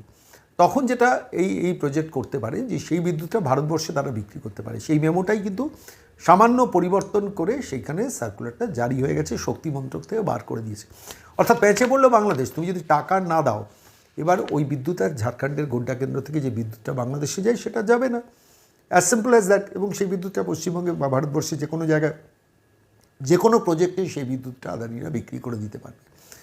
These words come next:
এবং এটাই দরকার ছিল, এটাই, এটাই ভবিতব্য ছিল। তার কারণ ওই ভারতবর্ষ, ভারত বিরোধী, ভারত যাদের মামার বাড়ি দেশ ছাড়ো তাড়াতাড়ি যারা স্লোগান তুলেছিলেন, তাদের ঘরের পাখাটা, তাদের ঘরের আলোটা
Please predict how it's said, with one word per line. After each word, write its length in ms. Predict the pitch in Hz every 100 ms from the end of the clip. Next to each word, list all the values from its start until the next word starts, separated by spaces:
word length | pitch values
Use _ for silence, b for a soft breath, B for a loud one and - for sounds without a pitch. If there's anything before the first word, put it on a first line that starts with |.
| b b b
এবং 160 | - 233
এটাই 180 | 202 247
দরকার 360 | 135 131 - 156
ছিল, 240 | - 110 117
এটাই, 300 | 131 156 147
এটাই 340 | 139 160 147 - _
ভবিতব্য 460 | 131 156 156 123 113
ছিল। 200 | - 107
তার 140 | 117
কারণ 360 | 127 156 190 151 B B B B B -
ওই 300 | 196 208 117
ভারতবর্ষ, 560 | 127 151 156 175 - 110
ভারত 300 | 120 160 202
বিরোধী, 440 | 202 185 123 143
ভারত 380 | 117 117 151 143
যাদের 320 | 160 165 170
মামার 340 | 143 135 147
বাড়ি 260 | 143 151 170
দেশ 340 | 131 135 -
ছাড়ো 200 | - 156
তাড়াতাড়ি 520 | 160 131 123 131 - 156
যারা 180 | 156
স্লোগান 440 | 156 - 147 196 190
তুলেছিলেন, 460 | 165 120 - 104 - B B B B _
তাদের 300 | 127 123 170
ঘরের 260 | 156 165 196
পাখাটা, 580 | - 120 - - 117 127 -
তাদের 260 | 117 143
ঘরের 300 | - 160 170 -
আলোটা 480 | 123 143 170 - 101